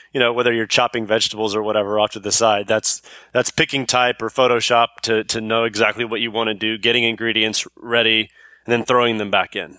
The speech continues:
I mean, it, yeah, we, we do the same thing. And, and a lot of times we'll just take screenshots of things that we think are broken, that we need to sort of, how does, uh, the, uh, how is a form gonna look in this context? Take a screenshot.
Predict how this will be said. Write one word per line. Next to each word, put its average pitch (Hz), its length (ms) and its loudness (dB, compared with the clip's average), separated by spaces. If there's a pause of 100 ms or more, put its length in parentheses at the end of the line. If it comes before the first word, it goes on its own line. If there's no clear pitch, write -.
I 113 60 -10
mean, 113 140 -4
it, 117 120 -2
yeah, 113 260 2
we, 120 160 -4
we 127 120 0
do 131 100 0
the 113 80 -4
same 104 240 0
thing. 98 240 -6
And, 143 160 2
and 135 280 2
a - 60 -2
lot 156 200 2
of 165 40 -2
times 127 240 -4
we'll 143 120 -4
just 147 160 -2
take 120 100 -2
screenshots 131 720 0
of 120 80 -14
things 131 400 -2 (380)
that 147 100 -2
we 127 80 0
think 131 180 -2
are 113 60 -2
broken, 139 600 -2
that 123 100 -4
we 117 100 -6
need 117 140 0
to 110 40 -2
sort 107 220 -4
of, - 180 -10 (440)
how 131 160 2
does, 113 320 0
uh, 120 220 -2
the, 113 180 -2 (200)
uh, 123 180 2
how 175 180 2
is 156 80 0
a 143 80 0
form 151 340 0
gonna 113 160 0
look 110 260 -2 (160)
in 107 140 -6
this 110 160 0
context? - 680 -4
Take 127 140 -2
a 117 40 -6
screenshot. 110 580 2